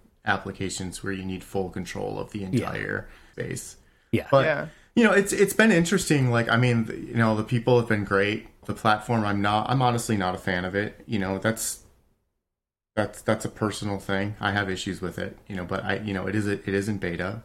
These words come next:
Speaker 1: even though
Speaker 2: A
Speaker 1: they're
Speaker 2: lot of the
Speaker 1: launching
Speaker 2: things
Speaker 1: it
Speaker 2: that you have issue,
Speaker 1: one point oh.
Speaker 2: issues with seems like it would be something that would be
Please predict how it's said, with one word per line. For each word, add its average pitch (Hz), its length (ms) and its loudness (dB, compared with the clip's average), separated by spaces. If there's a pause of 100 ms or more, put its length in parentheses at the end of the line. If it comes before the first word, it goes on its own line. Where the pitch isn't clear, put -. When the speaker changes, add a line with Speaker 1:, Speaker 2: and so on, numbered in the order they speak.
(120)
Speaker 1:
even 95 160 -8
though 90 80 -6
Speaker 2:
A - 20 -8
Speaker 1:
they're 165 80 0
Speaker 2:
lot 220 60 2
of 240 60 0
the 233 40 6
Speaker 1:
launching 156 120 4 (100)
Speaker 2:
things 117 100 2
Speaker 1:
it 131 60 0
Speaker 2:
that 113 40 -4
you 113 80 0
have 104 120 -2
issue, 127 320 -2
Speaker 1:
one 135 180 -8
point - 160 -2
oh. 139 40 4
Speaker 2:
issues 139 320 2
with 147 200 2
seems 135 400 2
like 139 220 2
it 143 100 -2
would 135 180 2
be 135 120 -2
something 135 380 0
that 131 180 -2
would 120 120 -8
be 117 420 0